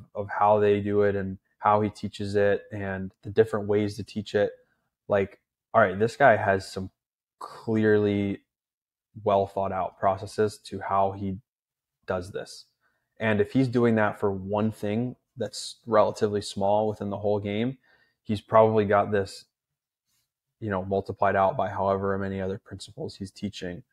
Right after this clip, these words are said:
or things he believes in. That's kind of, like, at least for me,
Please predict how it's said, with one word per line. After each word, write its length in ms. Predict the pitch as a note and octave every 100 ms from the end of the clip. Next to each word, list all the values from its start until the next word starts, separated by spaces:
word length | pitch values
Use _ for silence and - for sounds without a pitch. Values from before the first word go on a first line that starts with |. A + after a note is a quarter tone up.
| _ - _
or 140 | - G2
things 320 | - G2 F#2+
he 80 | G2+
believes 420 | F#2+ G2 G2 G2
in. 200 | E2+ G#2 _ _ _ _ _ _ _ _
That's 280 | G#2 A2+ -
kind 240 | - C3+
of, 120 | B2+ G#2
like, 200 | G2 G2
at 80 |
least 220 | G#2 G2+ -
for 120 | G2
me, 360 | G2+ F#2+ F#2